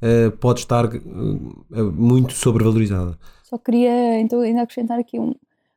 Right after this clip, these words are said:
Speaker 2: uma questão que eu acho que é importante, que é, eh, não só os estudos, eh, não é? O, isto pode determinar a nossa, eh, decisão de fazer um, um exame com contraste ou não,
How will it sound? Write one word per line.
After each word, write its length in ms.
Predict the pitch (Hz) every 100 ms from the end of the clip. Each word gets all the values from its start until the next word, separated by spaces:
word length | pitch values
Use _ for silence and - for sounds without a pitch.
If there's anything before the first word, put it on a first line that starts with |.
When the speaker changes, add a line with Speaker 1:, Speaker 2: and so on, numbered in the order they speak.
| _
Speaker 2:
uma 80 | 285
questão 200 | - 294
que 60 | 285
eu 60 |
acho 100 | 285
que 60 | 285
é 20 |
importante, 420 | 254 - 233 208 -
que 100 | 180
é, 140 | 165 _ _ _ -
eh, 200 | 196 185
não 180 | 196 202
só 180 | 240 269
os 80 | 262
estudos, 440 | - 240 - - -
eh, 440 | 196 196 190 190 202 _ -
não 140 | 202
é? 100 | 214
O, 200 | 202 233
isto 160 | 202 -
pode 300 | 226 196 175 196
determinar 540 | - - 208 220 226
a 80 | 214
nossa, 360 | 208 208 - 208 202 196 202 _ _ _ -
eh, 540 | 226 196 190 190 214 233 202
decisão 380 | - 220 302 240
de 100 | 202
fazer 260 | 208 233
um, 300 | 220 196 208
um 60 | 208
exame 240 | 202 202
com 100 | 208
contraste 400 | 208 214 196 -
ou 60 | 220
não, 200 | 233